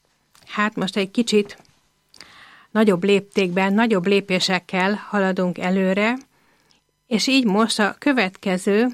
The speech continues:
templomos települést, Monokot, eh, látogatjuk meg.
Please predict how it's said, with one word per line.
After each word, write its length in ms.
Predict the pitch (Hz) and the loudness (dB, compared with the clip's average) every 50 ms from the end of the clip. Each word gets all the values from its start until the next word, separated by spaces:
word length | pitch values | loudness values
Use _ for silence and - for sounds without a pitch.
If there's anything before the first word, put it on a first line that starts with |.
| - - _ - - - - _ | -6 -12 _ -20 -20 -20 -10 _
templomos 600 | - 240 247 233 214 - 180 175 180 180 190 - | 0 2 2 2 0 0 -2 -2 0 0 -2 -4
települést, 760 | - - 214 190 160 160 - - 185 208 226 214 208 - - - | -2 -2 0 0 -2 -4 -4 -4 -2 0 0 0 0 -2 -4 0
Monokot, 800 | 226 254 269 269 247 202 180 180 180 - - 180 180 180 - - - - - - - _ | 2 4 6 6 6 4 2 0 -2 -2 -2 -2 -2 -2 -8 -18 -20 -20 -20 -20 -20 _
eh, 220 | - 190 175 180 175 | -8 -6 -4 -2 0
látogatjuk 840 | 190 202 208 202 202 190 175 180 180 175 - - - 180 170 - 147 | 2 2 0 0 -2 -4 -2 -2 -4 -4 -6 -8 -10 -10 -8 -8 -6
meg. 380 | 165 180 165 160 160 165 - | -4 -4 -4 -4 -6 -8 -10